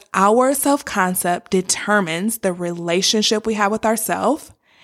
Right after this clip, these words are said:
and the kind of results we create in our lives, including the financial results. And of course, if you want to take what we're going to talk about today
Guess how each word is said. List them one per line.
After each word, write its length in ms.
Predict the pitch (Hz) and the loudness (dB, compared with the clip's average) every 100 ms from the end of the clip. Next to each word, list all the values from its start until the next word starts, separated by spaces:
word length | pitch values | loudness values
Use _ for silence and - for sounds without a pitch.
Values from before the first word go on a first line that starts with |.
| _ _ _ | _ _ _
and 180 | 214 202 | 0 2
the 80 | 196 | 0
kind 480 | - - 185 190 196 | -4 -2 0 2 0
of 160 | 190 | 0
results 640 | 190 185 - 165 170 - 196 | 0 0 2 0 0 -2 -4
we 120 | 185 | -4
create 460 | - 175 170 170 | -4 -4 -2 -2
in 180 | 175 175 | -2 -4
our 140 | 160 165 | -4 -4
lives, 680 | 165 165 180 240 262 - - _ _ _ _ | -4 -2 0 0 -2 -6 -8 _ _ _ _
including 960 | 214 190 - - 226 240 226 170 - - _ _ - | 0 0 -4 -6 2 4 4 0 -4 -10 _ _ -6
the 100 | 190 | -4
financial 800 | 185 175 175 170 - 180 190 - | -2 -2 -2 -2 -4 -6 -8 -8
results. 680 | 175 170 151 - - - - _ _ _ _ _ _ _ _ _ - | -6 -2 -4 -4 -6 -6 -8 _ _ _ _ _ _ _ _ _ -2
And 320 | 214 190 185 | 2 2 0
of 240 | 185 - | -4 -10
course, 600 | - - 190 165 - - - | -4 0 0 0 -4 -6 -4
if 240 | 185 - | -6 -2
you 160 | 190 220 | 0 0
want 480 | 226 247 254 - - _ | 2 2 2 -2 -14 _
to 160 | - 196 | -4 -4
take 560 | - - - 226 240 | -4 -6 0 0 -2
what 280 | - 214 - | -4 -2 0
we're 100 | 208 | -2
going 320 | 185 185 190 | 0 2 2
to 120 | 214 233 | 0 -2
talk 260 | 214 196 | -2 -2
about 260 | 220 208 202 | 0 0 0
today 520 | 208 180 - 190 - | -4 -6 -8 -10 -12